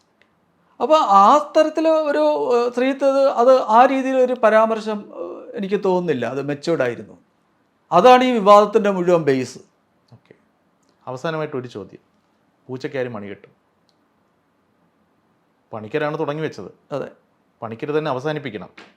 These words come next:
Speaker 2: പക്ഷെ പണിക്കർ അവസാനിപ്പിക്കുന്നില്ല.
Speaker 1: അല്ല, പണിക്കർ ഇപ്പൊ പിന്നീട് കമന്റ് ചെയ്തിട്ടില്ലല്ലോ.
Speaker 2: ഉം.
Speaker 1: പിന്നെ കമന്റ് ചെയ്തിട്ടില്ല.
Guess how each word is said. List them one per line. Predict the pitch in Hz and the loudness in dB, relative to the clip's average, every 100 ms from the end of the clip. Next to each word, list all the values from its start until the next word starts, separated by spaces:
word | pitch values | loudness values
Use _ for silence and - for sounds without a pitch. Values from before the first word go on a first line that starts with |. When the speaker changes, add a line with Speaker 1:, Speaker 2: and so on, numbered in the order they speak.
| _ | _
Speaker 2:
പക്ഷെ | 123 143 | -20 -14
പണിക്കർ | 135 123 147 | -14 -8 -6
അവസാനിപ്പിക്കുന്നില്ല. | 120 147 135 135 117 98 82 - _ _ _ _ | -6 -8 -12 -12 -14 -16 -18 -20 _ _ _ _
Speaker 1:
അല്ല, | 262 269 | 0 2
പണിക്കർ | 180 175 233 | 2 2 0
ഇപ്പൊ | 240 254 | 2 0
പിന്നീട് | 247 247 277 | 2 0 0
കമന്റ് | 247 240 240 | 2 2 2
ചെയ്തിട്ടില്ലല്ലോ. | 240 190 143 104 - - _ _ _ _ | -2 -2 -4 -8 -14 -20 _ _ _ _
Speaker 2:
ഉം. | 90 85 _ - | -20 -20 _ -10
Speaker 1:
പിന്നെ | 196 233 | -4 4
കമന്റ് | 226 214 208 | 4 4 2
ചെയ്തിട്ടില്ല. | 165 123 110 | 2 -2 -10